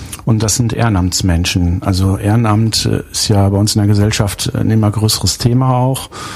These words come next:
Und dieses ganze Projekt wird eben von der Seite getragen. Also die Schränke gehören nicht der Stadt,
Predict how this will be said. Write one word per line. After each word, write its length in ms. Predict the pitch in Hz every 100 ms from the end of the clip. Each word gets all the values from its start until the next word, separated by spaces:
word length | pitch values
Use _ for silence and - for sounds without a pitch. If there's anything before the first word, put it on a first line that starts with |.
| - -
Und 140 | 107
dieses 220 | 107 107 113
ganze 260 | 120 -
Projekt 600 | 117 - 117 117 - 113
wird 320 | 110 113 -
eben 500 | 113 110 110 107 107
von 200 | - 107
der 160 | 101 101
Seite 320 | 101 98 101
getragen. 680 | 98 - - 92 95 87 85
Also 240 | - 92 101
die 380 | 110 101 101 117
Schränke 360 | - 104 104
gehören 440 | 104 101 101 101 92
nicht 360 | 113 113 - -
der 140 | 98
Stadt, 440 | 98 - 92 -